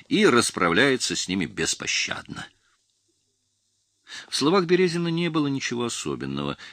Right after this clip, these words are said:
тем не менее они вызвали легкий холодок. Все замолчали. Сонечка изменилась в лице.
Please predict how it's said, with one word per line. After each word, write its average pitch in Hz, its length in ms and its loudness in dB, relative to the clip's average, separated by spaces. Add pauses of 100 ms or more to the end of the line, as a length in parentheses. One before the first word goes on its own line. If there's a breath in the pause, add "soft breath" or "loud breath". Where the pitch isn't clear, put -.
тем 98 180 0
не 87 80 2
менее 101 320 2
они 85 160 0
вызвали 92 460 0
легкий 78 440 -2
холодок. - 720 -10 (300 loud breath)
Все - 260 2
замолчали. 85 720 -4 (1000 loud breath)
Сонечка 90 540 0
изменилась 78 520 -2
в 67 80 -10
лице. 78 600 -2